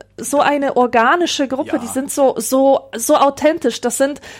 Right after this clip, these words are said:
Speaker 1: das sind wirklich Klänge aus dem Inneren der Erde, weißt du? Und die
Speaker 2: Ja,
Speaker 1: will ich halt
Speaker 2: das
Speaker 1: nicht in so, mit so einem Plattensound hören.
Speaker 2: Du willst auch nicht sogenannte klassische Musik, ähm, mit, mit, mit viel Lautnis, also durchgehender Lautnis hören und so. Das willst du halt nicht. Techno, Techno muss natürlich knallen und zwar die ganze Zeit.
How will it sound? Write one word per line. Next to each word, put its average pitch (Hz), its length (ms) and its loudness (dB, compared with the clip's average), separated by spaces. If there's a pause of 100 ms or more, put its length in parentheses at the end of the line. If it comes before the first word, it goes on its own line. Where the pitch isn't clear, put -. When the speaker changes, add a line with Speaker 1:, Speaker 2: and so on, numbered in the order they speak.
Speaker 1:
das 247 120 -2
sind 285 140 -2
wirklich 294 320 0
Klänge 277 380 0
aus 254 140 0
dem 233 120 0
Inneren 269 420 0
der 240 140 2
Erde, 226 380 4
weißt - 240 2
du? 262 40 4
Und - 120 0
die 254 60 4
Speaker 2:
Ja, 254 60 -2
Speaker 1:
will 269 120 4
ich - 140 -2
halt 233 100 2
Speaker 2:
das 233 80 -6
Speaker 1:
nicht 247 220 -4
in 226 100 0
so, 226 120 0
mit 226 240 0
so 247 60 0
einem 220 100 2
Plattensound 208 720 0
hören. 185 200 0
Speaker 2:
Du 190 80 -2
willst 117 200 -4
auch 110 120 -8
nicht 117 160 -2
sogenannte 110 420 -2
klassische 107 480 -2
Musik, 104 560 -4
ähm, 90 640 -8
mit, 107 220 -8
mit, 104 140 -4 (480)
mit 101 200 -12 (100)
viel 113 300 -2
Lautnis, 104 420 -2
also 107 160 -2
durchgehender 104 460 0
Lautnis 95 480 -4
hören 95 260 -2
und 92 100 -6
so. - 100 -4
Das 95 240 -4
willst 113 220 0
du 110 40 -4
halt 101 140 -6
nicht. 101 160 -8
Techno, 120 520 0 (340)
Techno 123 260 -4
muss 120 160 0
natürlich 120 260 -4
knallen 117 400 0
und 107 100 0
zwar 113 120 0
die 113 80 0
ganze 107 260 -2
Zeit. 107 440 -6